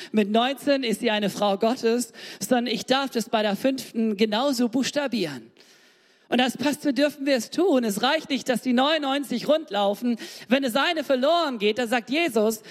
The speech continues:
"Und wir lassen die neunundneunzig und wir gehen dem einen hinterher." Wir haben uns um jeden Einzelnen einfach bemüht. Und dafür brauchen wir Hirten, dafür brauchen wir Kleingruppenleiter,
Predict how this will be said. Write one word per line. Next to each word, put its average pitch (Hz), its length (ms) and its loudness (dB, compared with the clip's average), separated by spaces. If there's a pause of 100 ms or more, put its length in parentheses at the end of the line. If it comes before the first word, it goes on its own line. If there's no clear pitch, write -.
(140)
"Und 311 140 2
wir 320 100 0
lassen 320 380 0
die 269 100 2
neunundneunzig 247 640 0
und 277 100 2
wir 277 80 0
gehen 285 220 0
dem 277 140 0
einen 285 240 -2
hinterher." 269 720 -2 (460)
Wir 269 180 4
haben 311 120 0
uns 302 200 0
um 285 80 0
jeden 285 480 0
Einzelnen 254 680 -2
einfach 277 500 -2
bemüht. 254 720 2 (180)
Und 214 160 0
dafür 269 240 0
brauchen 247 380 0
wir 240 180 2
Hirten, 254 480 -2
dafür 196 260 -2
brauchen 220 300 -2
wir 208 60 -4
Kleingruppenleiter, 190 1040 -2